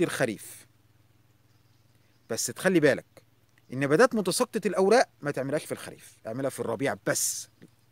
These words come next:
فقط لا غير. إن أنت لو عملتها في الخريف، ما هو داخل عليك الشتاء، هتسقط الأوراق فهتموت منك لو ال-،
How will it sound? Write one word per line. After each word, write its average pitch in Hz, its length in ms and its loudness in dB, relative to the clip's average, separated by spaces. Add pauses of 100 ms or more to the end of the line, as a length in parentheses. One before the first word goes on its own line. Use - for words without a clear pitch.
(200)
فقط - 360 -4
لا 113 60 -6
غير. 101 240 -8 (380)
إن 143 120 0
أنت 233 200 2
لو 175 100 8
عملتها 160 300 2
في - 100 -2
الخريف، 202 340 -4
ما 170 60 6
هو 170 40 6
داخل 220 200 -2
عليك 196 240 -2
الشتاء، - 440 -4
هتسقط - 480 -4
الأوراق 147 480 -2
فهتموت 175 480 -6
منك 170 340 -6
لو 120 160 -2
ال-، 117 100 -6